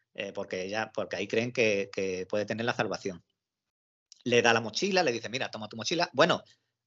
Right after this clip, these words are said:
ahora, ahora me decís que os ha parecido Eli, eh, cómo ha interpretado, porque es como en el juego de, de, de malaje, de borde también.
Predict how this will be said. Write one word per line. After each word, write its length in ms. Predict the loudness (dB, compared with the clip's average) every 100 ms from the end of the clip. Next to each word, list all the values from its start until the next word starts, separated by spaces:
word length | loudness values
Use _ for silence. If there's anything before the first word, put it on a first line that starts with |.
| _ _
ahora, 300 | 2 4 2 -4 -16 -4
ahora 160 | -2
me 100 | -2
decís 280 | -4 -6 -6
que 120 | -4
os 80 | -4
ha 60 | -2
parecido 400 | -6 -4 -4 0
Eli, 540 | -2 -2 -6 -8 -10 -8
eh, 360 | -8 -8 -10
cómo 180 | -10 -10
ha 40 | -4
interpretado, 1080 | -4 -2 0 6 8 10 8 6 2 -4 -12 -10
porque 440 | -8 -6 -6 -6 -8
es 120 | -8
como 220 | -6 -6
en 60 | -6
el 80 | -6
juego 400 | -2 0 2 2
de, 260 | 2 0 0
de, 340 | 0 0 -2
de 180 | -6 -6
malaje, 520 | -6 -2 -2 2 2
de 100 | 2
borde 320 | 2 2 2
también. 460 | 0 -4 -2 -4 -4